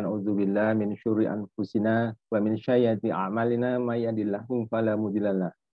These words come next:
wa may yudlilhu fala hadiyalah. Asyhadu an la ilaha illallah wa la syarikalah wa asyhadu anna Muhammadan abduhu wa rasuluh. Amma ba'du. Puji syukur kita panjatkan kepada Allah Subhanahu wa taala pada malam hari ini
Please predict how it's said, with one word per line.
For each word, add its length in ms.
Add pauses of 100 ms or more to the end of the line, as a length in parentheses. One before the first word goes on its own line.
(360)
wa 80
may 240
yudlilhu 800
fala 240
hadiyalah. 640 (320)
Asyhadu 320
an 160
la 240
ilaha 320
illallah 360 (120)
wa 0
la 240
syarikalah 680 (360)
wa 80
asyhadu 480
anna 320
Muhammadan 720
abduhu 320
wa 80
rasuluh. 400 (160)
Amma 240
ba'du. 480 (640)
Puji 80
syukur 560
kita 160
panjatkan 480
kepada 240
Allah 400
Subhanahu 320
wa 80
taala 360 (280)
pada 240
malam 160
hari 240
ini 480